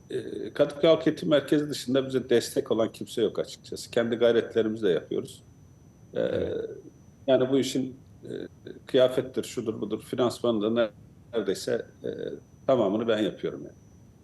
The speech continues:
Speaker 2: Evet.
Speaker 1: Ya ekip
Speaker 2: Yani aslında ne güzel,
Speaker 1: Ya
Speaker 2: gurur duyucu bir şey ama, e, bunun yerel yönetimlerle, değil mi efendim,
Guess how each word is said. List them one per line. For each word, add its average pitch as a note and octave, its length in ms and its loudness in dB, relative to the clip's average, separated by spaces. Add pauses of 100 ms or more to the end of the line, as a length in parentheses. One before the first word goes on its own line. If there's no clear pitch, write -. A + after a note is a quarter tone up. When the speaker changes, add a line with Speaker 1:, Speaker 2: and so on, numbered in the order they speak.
(720)
Speaker 2:
Evet. F#2 160 -6 (460)
Speaker 1:
Ya B2 120 4
ekip B2 240 4
Speaker 2:
Yani A#2+ 200 0 (100)
aslında B2 400 2
ne C3 100 4
güzel, C3 320 4
Speaker 1:
Ya B2 80 8
Speaker 2:
gurur C3+ 260 6
duyucu C3 300 2
bir B2 40 -4
şey E3+ 200 0
ama, C#3 240 -2 (480)
e, G2 180 -2
bunun C3 240 2
yerel B2+ 320 6
yönetimlerle, B2 920 2 (240)
değil C3+ 120 0
mi B2 80 -2
efendim, G#2+ 360 -2